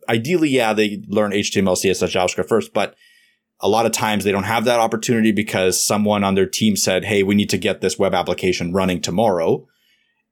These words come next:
And they're not a web developer, but they need to learn it. So they'll go to React docs and start create React app or whatever, like Next J S, however they want to do it,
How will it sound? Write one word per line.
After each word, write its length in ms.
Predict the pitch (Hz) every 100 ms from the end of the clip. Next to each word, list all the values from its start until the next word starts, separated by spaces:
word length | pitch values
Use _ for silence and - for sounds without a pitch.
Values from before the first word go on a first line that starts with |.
| -
And 400 | 98 90 87 90 -
they're 360 | 107 101 98 92
not 280 | 95 98 92
a 80 | 95
web 200 | 113 107
developer, 520 | 98 92 92 110 127
but 240 | 101 87
they 100 | 90
need 160 | 92 90
to 80 | 95
learn 240 | 117 107
it. 120 | 98
So 100 | 98
they'll 180 | 87 95
go 180 | 101 104
to 120 | 104
React 360 | 98 104 110 110
docs 320 | 98 101 -
and 80 | 95
start 400 | - 98 - -
create 320 | 110 104 92
React 360 | 101 101 -
app 200 | 98 95
or 80 | 95
whatever, 420 | 95 101 95 95
like 200 | 92 90
Next 380 | 92 90 101 101
J 180 | - 92
S, 300 | 95 95 -
however 280 | - 110 113
they 100 | 101
want 160 | 98 101
to 40 |
do 200 | 95 156
it, 180 | 98